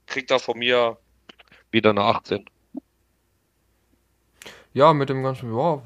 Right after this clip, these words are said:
Speaker 2: ja, ich geb ihm eine, ja, ich nehm mir auch eine achtzehn.
Speaker 1: Gut.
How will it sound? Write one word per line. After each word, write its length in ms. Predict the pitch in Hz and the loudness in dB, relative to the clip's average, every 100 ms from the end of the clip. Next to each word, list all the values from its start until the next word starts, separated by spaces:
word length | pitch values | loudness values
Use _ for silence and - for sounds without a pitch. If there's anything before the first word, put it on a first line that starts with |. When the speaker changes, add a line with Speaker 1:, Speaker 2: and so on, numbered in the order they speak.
| 117 | -12
Speaker 2:
ja, 400 | 101 110 110 107 _ _ _ - | -12 -10 -12 -14 _ _ _ -14
ich 180 | 165 170 - - | -14 -14 -20 -12
geb 160 | 123 | -8
ihm 200 | 120 117 | -6 -6
eine, 340 | 107 104 104 104 - _ - | -4 -4 -6 -8 -14 _ -12
ja, 160 | 247 | -10
ich 100 | 214 | -8
nehm 120 | - 127 | -6 -4
mir 80 | |
auch 100 | 107 | -4
eine 160 | 110 - | -6 -10
achtzehn. 420 | - - - - - _ _ _ _ _ | -14 -18 -20 -20 -20 _ _ _ _ _
Speaker 1:
Gut. 240 | 208 - | -6 -6